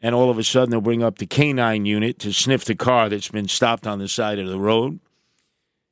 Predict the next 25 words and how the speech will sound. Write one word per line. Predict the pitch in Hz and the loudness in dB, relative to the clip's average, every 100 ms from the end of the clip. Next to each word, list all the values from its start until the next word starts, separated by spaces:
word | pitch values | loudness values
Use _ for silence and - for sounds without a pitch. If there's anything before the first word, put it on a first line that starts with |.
| _ | _
And | 120 127 | 0 2
then | 143 143 | 2 0
in | 127 | -2
the | 123 120 | -2 0
aftermath | 131 131 131 131 127 | 0 0 0 0 0
of | 120 | 0
nine | 120 127 120 | 0 2 0
eleven, | 117 123 131 123 | 2 2 0 0
bomb-sniffing | 98 123 123 117 - 131 - 120 101 | 2 4 2 -2 -4 -6 -4 -4 0
dogs | 110 117 98 110 | 2 2 0 -6
that | |
we | 110 107 | -4 -6
saw | - 117 110 110 | -2 0 2 4
all | 113 107 | 6 4
over | 101 | 2
the | 98 | -2
city | 92 117 120 123 | -2 0 0 2
with | 104 92 | 0 0
the | 101 | -4
N | 101 | -2
Y | 101 95 | -2 -2
P | 90 104 95 | -2 0 0
D, | 85 101 120 104 | 2 2 2 -4
desperately | 80 - 107 - 101 95 95 | -4 0 0 0 -6 -4 -2
needed. | 98 135 131 92 | 0 2 0 -4